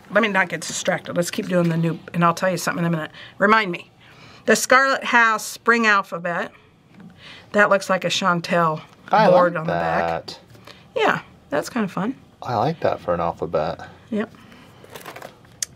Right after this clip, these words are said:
Speaker 1: We have Country Cottage Needleworks Restaurant. This is Big City Christmas. Now,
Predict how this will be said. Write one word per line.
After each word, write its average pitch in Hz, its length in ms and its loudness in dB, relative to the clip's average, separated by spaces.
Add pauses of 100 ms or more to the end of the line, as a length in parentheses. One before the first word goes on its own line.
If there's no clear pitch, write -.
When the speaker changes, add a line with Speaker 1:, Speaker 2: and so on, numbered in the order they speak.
(320)
Speaker 1:
We 240 100 4
have 214 300 4
Country 247 480 2
Cottage 226 560 0
Needleworks 208 1120 2
Restaurant. 190 800 0
This 180 220 -2
is 175 100 -8
Big 190 180 -2
City 202 280 -4
Christmas. - 1040 -4 (960)
Now, 254 180 6